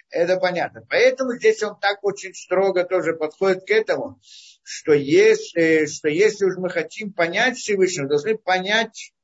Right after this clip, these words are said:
вот то, что мы должны понять, а то, что не должны понять, мы оставим это на будущее. И когда получим награду, мы это поймём обязательно тоже. Да, но там оно будет в рамках награды, а не в рамках действия. Здесь мы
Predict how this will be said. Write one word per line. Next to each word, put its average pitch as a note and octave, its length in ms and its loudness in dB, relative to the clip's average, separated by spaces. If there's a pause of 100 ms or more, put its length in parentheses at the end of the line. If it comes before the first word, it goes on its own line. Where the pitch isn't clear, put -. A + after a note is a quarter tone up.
(400)
вот E3+ 160 -2
то, G3+ 160 2
что - 240 -2
мы E3+ 140 -2
должны D#3+ 500 2
понять, A#3 380 0
а D#3+ 60 0
то, G3 140 -4
что F#3 160 -6
не F#3 100 -6
должны F#3 340 0
понять, A#3 260 2
мы G#3 120 -2
оставим A#3 400 -2
это A3 200 -4
на G#3+ 140 0
будущее. F#3 800 -2
И - 120 -20
когда C#3+ 360 -2
получим F3 500 2
награду, F#3 560 0
мы F3+ 120 0
это F#3+ 180 -2
поймём F#3+ 420 2
обязательно F3+ 580 -2
тоже. E3+ 520 -4 (800)
Да, D#3 240 4
но D3+ 180 2
там G#3 320 -2
оно G3+ 180 0
будет F#3+ 320 0
в F#3+ 60 0
рамках F#3 420 0
награды, E3 540 2
а D3+ 140 4
не D#3+ 120 -10
в D#3 60 -10
рамках D3 480 -2
действия. C#3 440 -2
Здесь G3 300 0
мы F3+ 120 -6